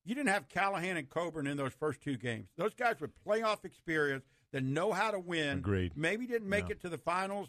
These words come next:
Speaker 1: but they know how to win. And you had Ruda, which, by the way, they just re-signed
Speaker 2: Re-signed
Speaker 1: Ruda,
Speaker 2: for a year.
Speaker 1: uh, for a year.
Speaker 2: Mm-hmm.
Speaker 1: Uh, you know, I, I just think they, they made too many mistakes. I mean, I think they played hard. I don't think anybody got on the ice and said, "Oh,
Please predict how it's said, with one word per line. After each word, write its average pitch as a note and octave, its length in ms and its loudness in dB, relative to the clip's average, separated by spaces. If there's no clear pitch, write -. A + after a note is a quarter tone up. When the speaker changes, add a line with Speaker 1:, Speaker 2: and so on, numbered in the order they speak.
Speaker 1:
but D#3 200 0
they G#3 140 2
know A3+ 180 4
how F3+ 160 2
to E3 80 0
win. D3 520 -2
And D#3 400 2
you E3 120 -4
had F3 120 0
Ruda, E3+ 400 0
which, C#3+ 200 -6
by E3+ 140 2
the D#3 80 -6
way, D#3 200 2
they C#3+ 120 0
just C#3+ 320 -8
re-signed D#3+ 400 0
Speaker 2:
Re-signed A2 420 4
Speaker 1:
Ruda, - 80 -2
Speaker 2:
for G#2 140 4
a G2 60 4
year. G#2 260 2
Speaker 1:
uh, C3 60 -4
for D3 220 -2
a C#3 40 -2
year. D3+ 360 0
Speaker 2:
Mm-hmm. G2 240 -8
Speaker 1:
Uh, D3+ 360 2
you F#3 120 -6
know, F#3+ 100 -2
I, G3 180 2
I G3 140 0
just G3 220 -14
think G#3 200 -4
they, G3 320 -2
they F#3+ 100 -2
made G3+ 300 -2
too F#3 140 -2
many A3+ 160 -2
mistakes. A#3 580 -2
I - 40 -2
mean, F3+ 120 0
I F#3 80 2
think G#3 180 -8
they G#3+ 100 -2
played A#3 300 0
hard. G3+ 340 2
I G#3+ 60 4
don't G#3+ 180 -2
think G3 200 -8
anybody G#3+ 340 0
got F3 260 2
on F#3+ 100 -4
the D#3 120 0
ice F3+ 280 0
and D#3+ 80 -12
said, E3+ 200 -4
"Oh, E3+ 280 2